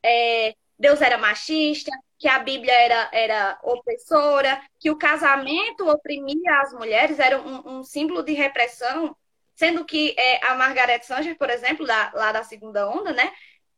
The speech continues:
ela não hesitou em casar pra, pra, é, conseguir ter vez e voz. Então, ela é totalmente contraditória, né? Que enquanto ela dizia que o casamento aprisionava,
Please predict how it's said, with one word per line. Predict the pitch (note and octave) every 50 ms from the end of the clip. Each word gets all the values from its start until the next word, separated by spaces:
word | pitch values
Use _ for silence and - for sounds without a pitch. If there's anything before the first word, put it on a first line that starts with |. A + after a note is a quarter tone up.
| _ _
ela | B3+ C#4 E4 E4+
não | D#4+ E4 E4
hesitou | E4 D4+ D#4 D4+ E4+ E4 - E4+ E4+ G4+
em | A#4+ B4 B4
casar | - G4+ E4 D4+ - - B3+ A3+ A#3+ C4 D4 F#4 B4+ - - _ _ _ _ _ _ _ _ _ _ _ _ _
pra, | - D4 C4+ C4+ C#4 C#4 -
pra, | - D4 C4+ C4+ C4 C4 B3+ B3+ B3 A#3+ - - - _
é, | - A3+ A#3+ A#3 A#3 A#3 A#3 A3+ A3+ - _ _
conseguir | _ - D4+ D#4 D#4 F4+ D4 E4 E4
ter | - D4+ D4 D4+
vez | D4+ D4+ D4 D#4+ C#4+
e | D4 C#4
voz. | - B3 A3+ G3+ F#3 E3+ E3 E3 - - _ _ _ _ _ _ _ -
Então, | C4 C4+ - D4+ D#4+ F#4
ela | G#4+ A4 A4+
é | G#4+
totalmente | - - - E4+ - A4+ G#4+ G#4 G#4+ G#4
contraditória, | G4+ A4+ A4+ A4+ A4 B4 B4 B4 - D#4 A#3+ A3+
né? | A3+ A#3+ B3+
Que | C4+
enquanto | C#4 C4+ - D#4 D#4
ela | E4+ D#4+ E4
dizia | D4+ C#4+ D4 C#4+ D4 D4
que | D4 D4
o | C#4
casamento | C#4+ C#4 C4+ C#4 C4+ C4+ C4+ B3+ C4
aprisionava, | B3 B3 A#3 B3 A3 A#3 A3+ A3 A3+ A3+ B3+ E4+ A#4+ A4+ E4+ C4+ F#3+ -